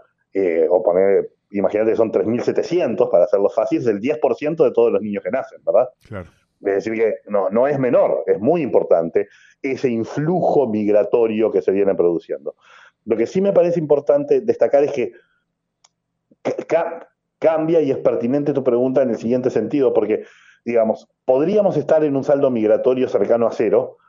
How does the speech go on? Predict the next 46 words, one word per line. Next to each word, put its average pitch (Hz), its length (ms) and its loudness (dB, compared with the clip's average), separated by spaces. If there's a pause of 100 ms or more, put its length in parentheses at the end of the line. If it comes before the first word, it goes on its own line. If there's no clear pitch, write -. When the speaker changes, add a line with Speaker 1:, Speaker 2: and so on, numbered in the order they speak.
(180)
Speaker 1:
pero 120 220 0
porque 117 220 2
en 120 80 -2
verdad 147 240 2
nadie 165 300 0
viene 160 260 -2
y 160 40 -2
nadie 139 260 2
se - 120 2
va, 113 220 2 (160)
¿verdad? 92 380 2 (760)
Speaker 2:
Claro. 117 340 -2
Speaker 1:
No, - 40 -10
nosotros 185 340 0
tenemos 165 320 0
un 143 100 0
saldo 147 260 2
migratorio 127 640 0
tal 87 140 2
vez 104 140 2
cercano 139 320 0
a - 20 -6
cero, 160 400 0
que - 80 -12
tal 82 140 -6
vez 101 120 2
puede 117 200 2
mejorar 110 340 2
un 117 80 -4
poquito 147 480 -2
o 82 100 4
no, 160 240 0
pero 82 180 -4
bueno, 101 200 4
eso 101 160 2
depende 98 280 0
mucho 107 200 -6
de 98 80 0
los 92 100 0
ciclos 101 280 -4
económicos 98 520 -2
propios 107 480 -2 (420)
y 92 100 0
ajenos, 151 520 -2 (520)
eh, - 320 -4
pero 135 320 0